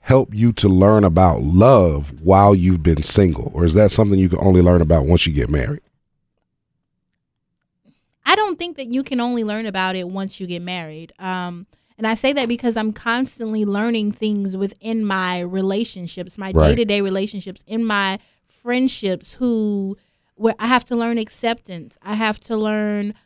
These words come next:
Speaker 2: compromise. I have to learn, um,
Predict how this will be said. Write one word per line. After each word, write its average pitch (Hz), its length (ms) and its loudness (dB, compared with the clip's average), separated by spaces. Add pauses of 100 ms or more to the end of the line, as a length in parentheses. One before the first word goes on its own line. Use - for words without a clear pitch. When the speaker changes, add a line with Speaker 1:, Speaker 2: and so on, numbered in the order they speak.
(100)
Speaker 2:
compromise. 190 840 -4
I 214 220 -4
have 220 280 -2
to 226 160 -6
learn, 208 760 -4 (300)
um, 202 500 -6